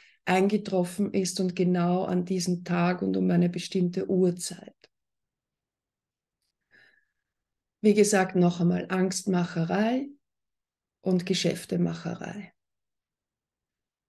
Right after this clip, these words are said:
Ja, und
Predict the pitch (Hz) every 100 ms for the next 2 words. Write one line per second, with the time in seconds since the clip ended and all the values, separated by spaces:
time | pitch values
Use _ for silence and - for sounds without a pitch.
0 | _ _ _ _ _ _ _ _ _ _
1 | _ _ _ _ _ _ _ _ - 220
2 | 185 160 175 196 190 185